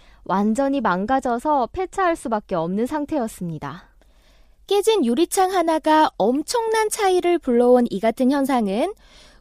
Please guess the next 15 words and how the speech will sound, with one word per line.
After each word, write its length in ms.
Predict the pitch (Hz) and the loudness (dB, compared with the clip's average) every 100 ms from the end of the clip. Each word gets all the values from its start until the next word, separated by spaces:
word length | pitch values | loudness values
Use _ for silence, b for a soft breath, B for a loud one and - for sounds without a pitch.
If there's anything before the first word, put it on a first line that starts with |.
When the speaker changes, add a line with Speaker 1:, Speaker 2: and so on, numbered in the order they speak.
| - | -4
Speaker 2:
우리 240 | 233 311 | 0 0
주위에서도 760 | - 226 240 269 269 254 247 269 | -2 -4 0 0 2 0 0 0
흔히 400 | 440 415 262 135 _ _ | 0 0 0 -2 _ _
찾아볼 460 | - 392 415 381 349 | -2 2 4 4 2
수 160 | - | 0
있는데요. 760 | 240 190 220 214 156 208 320 339 _ - - _ _ _ _ - | -2 0 0 0 0 0 2 0 _ -20 -20 _ _ _ _ -2
길 220 | - 370 | 4 6
모퉁이에 640 | 254 226 - 370 349 349 | 4 -2 0 0 4 4
작은 500 | 339 247 196 220 311 | 2 -2 -2 -2 -4
쓰레기 420 | 349 427 466 466 453 | -2 -2 0 2 2
봉투 380 | 381 370 - | 2 -2 -2
하나가 560 | 349 349 320 302 285 277 | -2 -2 -2 -2 -2 -2
떨어져 360 | - 359 403 381 | 2 4 4 2
있다고 500 | 277 - 220 190 180 | -2 -2 -4 -2 -4
해볼까요? 680 | 269 285 254 165 170 302 440 | -2 -2 -4 -6 -2 -2 -2